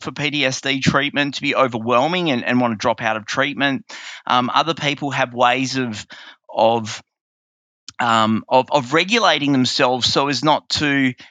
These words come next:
um, so, sort of put on a mask, I guess. So they're not really reprocessing. Like, it looks like they're going through the motions, but they're not really doing that. And that really accounts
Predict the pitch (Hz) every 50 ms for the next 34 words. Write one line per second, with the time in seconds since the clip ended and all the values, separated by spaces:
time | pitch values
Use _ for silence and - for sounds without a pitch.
0 | _ _ _ _ - - 120 123 123 117 113 123 117 107 98 - - - - -
1 | - - 151 - 247 240 240 - - 277 262 233 156 127 117 110 120 147 156 -
2 | - - - 131 123 104 117 107 104 - - 180 175 170 170 185 190 165 - -
3 | 127 131 139 147 147 151 147 127 131 127 120 - - 123 117 127 127 - - 143
4 | 127 - - 123 117 120 120 117 110 131 165 170 175 - - 185 156 98 117 139
5 | 123 135 135 139 135 - - 143 123 120 117 117 117 131 135 - 202 185 180 156
6 | - 135 - - 131 131 131 107 117 113 123 131 131 127 120 110 - 117 113 117
7 | 117 127 147 190 220 160 127 165 190 202 151 - 190 185 170 151 135 110 - -
8 | 120 135 165 143 - - - -